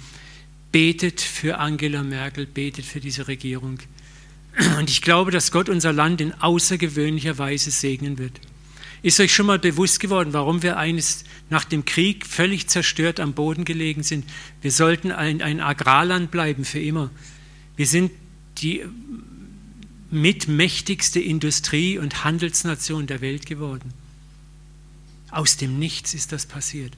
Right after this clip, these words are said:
Und wisst ihr, was der Auslöser war? Deutschland ist zu seiner Kriegsschuld gestanden. Deutschland hat radikal Ja gesagt zur Schuld, hat radikal Wiedergutmachung geleistet gegen die Israeliten.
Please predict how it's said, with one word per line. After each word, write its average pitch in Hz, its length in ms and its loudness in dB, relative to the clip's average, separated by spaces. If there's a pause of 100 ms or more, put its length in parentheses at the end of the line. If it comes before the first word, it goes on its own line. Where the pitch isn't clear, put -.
(300)
Und 139 80 -4
wisst 175 180 4
ihr, 175 80 2
was 170 200 2
der 165 140 0
Auslöser 165 520 -2
war? 147 200 -4 (340)
Deutschland 156 400 2
ist 151 160 0
zu 156 60 -4
seiner 135 300 -2
Kriegsschuld 151 540 -2
gestanden. 139 540 -4 (420)
Deutschland 147 320 2
hat 156 160 0
radikal 151 720 0
Ja 139 280 2
gesagt 151 460 -2
zur 135 160 -4
Schuld, 143 320 -2 (360)
hat 143 240 -4
radikal 156 640 0
Wiedergutmachung 151 680 0
geleistet 143 540 -2
gegen 123 200 -4
die 139 140 -4
Israeliten. 131 580 -4